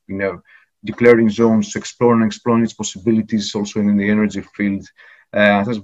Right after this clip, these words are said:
it's something that's very welcome, and I think it's, it's, it's the look for, to the future. And hopefully that, you know, at a point we'll be ready also to discuss with, with Turkey the bigger picture in the Eastern Mediterranean. Uh, but then we have to do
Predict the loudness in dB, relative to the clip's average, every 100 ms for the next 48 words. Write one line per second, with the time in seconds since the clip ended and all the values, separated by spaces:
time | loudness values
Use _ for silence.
0 | -8 -8 -6 -2 0 0 0 2 6 6
1 | 6 4 2 2 2 2 0 -6 -10 -10
2 | -12 -12 -8 -4 -4 -6 -16 -10 -10 -4
3 | -4 -2 0 0 0 _ _ _ _ _
4 | 2 4 4 0 -10 -16 -4 -4 -4 -6
5 | -2 2 2 4 4 6 4 0 -2 0
6 | 2 4 4 4 6 6 6 2 2 -4
7 | -10 -10 -4 -4 -4 -12 -16 -18 -8 -10
8 | -8 -10 -10 -12 -20 _ -10 -2 0 2
9 | 0 -2 -6 -10 -10 -8 -8 -10 -10 -12
10 | -10 -8 -8 -8 -8 -4 -2 4 2 2
11 | 0 4 4 4 0 0 0 2